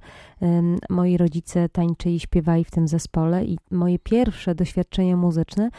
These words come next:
to są nasze ludowe piosenki, po które ja też, em, na tej płycie sięgam, ale to akurat robiłam już wcześniej na bosej i, i wiele razy sięgałam po te tematy albo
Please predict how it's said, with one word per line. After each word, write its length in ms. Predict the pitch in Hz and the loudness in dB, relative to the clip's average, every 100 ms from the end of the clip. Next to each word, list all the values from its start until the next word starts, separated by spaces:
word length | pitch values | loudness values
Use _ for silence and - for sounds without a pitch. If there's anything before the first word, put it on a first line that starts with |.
| - - | -16 -10
to 100 | 277 | -10
są 160 | - 294 | -4 -2
nasze 260 | 269 269 | -2 0
ludowe 440 | 254 262 233 226 247 | 2 4 4 2 0
piosenki, 720 | 262 - 320 180 170 - 170 - - - | -2 -4 0 0 -2 -6 -10 -10 -16 -6
po 100 | 175 | -6
które 260 | - 196 196 | 0 2 2
ja 100 | 190 | 2
też, 300 | 202 - 214 | -2 -6 -6
em, 400 | 196 185 185 - _ | -4 -2 -4 -8 _
na 220 | 196 190 190 | -4 -4 -2
tej 160 | 190 | -2
płycie 340 | - 196 - 196 | 0 -2 0 -4
sięgam, 400 | - 175 220 233 | -2 0 0 0
ale 200 | 208 208 | 0 0
to 120 | 233 | -2
akurat 460 | 226 - 233 220 214 | -2 0 2 2 2
robiłam 400 | 214 202 220 208 | 0 2 2 2
już 140 | 208 | -2
wcześniej 460 | - 262 240 170 151 | -4 -6 -4 -6 -6
na 180 | 151 160 | -6 -4
bosej 600 | 214 233 - - 170 196 | -2 -2 -2 -6 -8 -6
i, 200 | 175 170 - - - | -8 -10 -14 -20 -12
i 100 | 185 | -2
wiele 280 | 202 233 208 | 0 2 4
razy 260 | 214 190 160 | 4 2 0
sięgałam 420 | 165 156 156 160 | -4 -2 -2 -4
po 80 | 180 | -4
te 140 | 180 | -4
tematy 380 | 185 202 214 190 | -2 -2 -2 -4
albo 240 | 165 175 | -2 -4